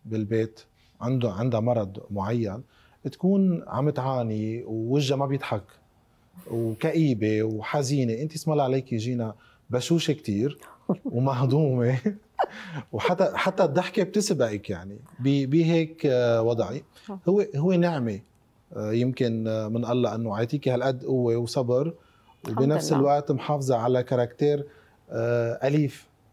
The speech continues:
Speaker 1: آه، للناس.
Speaker 2: إذا أنا ما كنت، آه، إذا بدي ضلني أبكي، هلأ بيمرق أوقات.
Speaker 1: مم.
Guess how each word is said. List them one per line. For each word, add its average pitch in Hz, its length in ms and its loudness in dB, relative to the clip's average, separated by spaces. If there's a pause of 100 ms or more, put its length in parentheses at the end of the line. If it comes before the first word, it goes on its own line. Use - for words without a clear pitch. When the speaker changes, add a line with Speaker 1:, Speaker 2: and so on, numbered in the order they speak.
(140)
Speaker 1:
آه، 107 120 -6
للناس. 113 440 -2
Speaker 2:
إذا 175 80 0
أنا 190 420 0
ما 185 120 0
كنت، 170 600 -6
آه، 156 480 -8 (260)
إذا 170 160 -2
بدي 170 100 -2
ضلني 202 300 -2
أبكي، 165 500 -8 (340)
هلأ 170 180 -6
بيمرق 233 360 -2
أوقات. 160 360 -4
Speaker 1:
مم. 123 220 -8